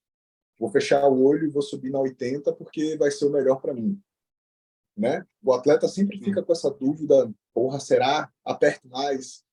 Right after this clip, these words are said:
Speaker 1: enche mais, faz aquilo, faz aquilo outro." Então,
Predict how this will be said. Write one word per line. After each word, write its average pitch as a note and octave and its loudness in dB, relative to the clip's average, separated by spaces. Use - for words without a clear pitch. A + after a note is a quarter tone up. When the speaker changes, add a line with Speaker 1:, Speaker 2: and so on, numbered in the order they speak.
Speaker 1:
enche D3 -6
mais, C3+ -10
faz D3+ 4
aquilo, C3+ -2
faz D3 4
aquilo E3 -4
outro." C#3+ 2
Então, A#2 0